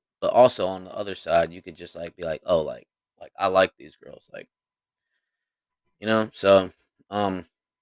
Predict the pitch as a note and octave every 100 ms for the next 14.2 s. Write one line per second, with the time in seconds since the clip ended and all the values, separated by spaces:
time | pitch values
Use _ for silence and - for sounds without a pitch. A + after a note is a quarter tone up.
0 | _ _ _ _ _ - G2+ G#2 - F#2+
1 | F#2 - - F#2+ F#2 F2+ F2+ F2+ G2 F2
2 | F2+ - E2+ F2+ F2 E2+ - F2 E2+ F2
3 | F#2 F2+ F2 D#2 D#2+ D#2 - D#2+ - F2
4 | C#2+ D2 B1 D2 - D2 - D#2 - F2+
5 | F2+ E2 - F2+ E2+ - E2+ E2+ E2 E2
6 | E2 E2 _ _ _ _ - F2 E2 F2
7 | E2 E2 - F#2 E2+ F2 D#2+ E2+ F2 E2
8 | F2+ F2 F2 - - - F2+ F2+ F2+ F2+
9 | - E2 F2 F2 F2 _ _ _ _ _
10 | _ _ _ _ _ - F2+ D#2+ - A2+
11 | A#2+ A#2 G#2+ - F#2 G2+ G2+ G2 F#2+ F#2
12 | F#2 F#2+ - F#2+ F2 F2+ E2+ E2 F2 E2
13 | F#2 E2+ F2 E2+ D#2+ - E2 D#2+ F#2 F2+
14 | D#2+ D2+